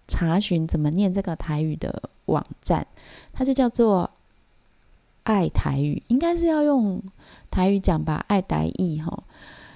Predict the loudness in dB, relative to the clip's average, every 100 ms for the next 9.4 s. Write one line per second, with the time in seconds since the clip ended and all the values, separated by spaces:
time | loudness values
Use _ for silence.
0 | -14 -2 0 0 -2 -2 0 2 2 2
1 | 2 2 2 0 2 2 2 -2 0 0
2 | 2 2 2 0 2 2 2 -2 -4 -6
3 | -8 -2 -2 0 0 -2 -2 0 0 -2
4 | -2 0 0 0 -2 -4 -6 -6 -4 -4
5 | -2 -2 -4 -18 -20 -10 -2 0 0 0
6 | 0 0 0 -2 -4 -4 -2 -2 0 0
7 | -2 -2 -2 -2 -2 -4 -4 -4 -4 -4
8 | -6 -10 -20 -20 -16 -2 0 2 0 0
9 | 0 -2 -2 -6